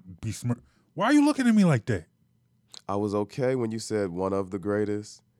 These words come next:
Speaker 2: and then you threw in that "if not the," as if there's a chance he's actually the greatest.
Speaker 1: Okay, well, look. Well, you're an M J guy, right?
Speaker 2: Um, of course.
Speaker 1: Okay, all right. No, no, no, I understand. I understand.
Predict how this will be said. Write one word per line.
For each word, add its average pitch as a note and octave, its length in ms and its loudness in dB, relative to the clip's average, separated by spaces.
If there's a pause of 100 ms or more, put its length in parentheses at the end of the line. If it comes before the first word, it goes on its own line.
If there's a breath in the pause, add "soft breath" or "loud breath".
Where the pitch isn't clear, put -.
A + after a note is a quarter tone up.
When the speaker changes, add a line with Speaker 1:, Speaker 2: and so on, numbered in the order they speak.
(180)
Speaker 2:
and F#2 80 -8
then A2 100 0
you A2+ 80 0
threw A2+ 320 0
in G#2+ 80 2
that G#2 240 0
"if A2 240 -2
not G2+ 340 -2
the," F#2+ 460 -4
as G2+ 240 -4
if G2+ 100 -4
there's G2+ 220 -4
a F#2+ 40 -6
chance G#2 380 -4
he's G2+ 160 -8
actually F2+ 400 -8
the F2+ 220 -8
greatest. F2+ 500 -4
Speaker 1:
Okay, F#2+ 320 -14 (100)
well, F#2+ 220 -12
look. F2 200 -12 (520 loud breath)
Well, G2 240 -2 (260)
you're C3+ 140 6
an B2+ 80 4
M A#2 140 4
J F#2+ 140 0
guy, E2+ 100 -4
right? E2+ 240 -4 (680)
Speaker 2:
Um, D#3+ 120 -4 (200)
of - 200 -20
course. - 260 -8 (100)
Speaker 1:
Okay, B2+ 240 4
all G3 120 2
right. F3+ 120 0
No, F3+ 240 0
no, F3 180 -2
no, E3 120 2
I F3+ 80 4
understand. G3 440 2
I F#3+ 100 4
understand. G#3+ 360 -2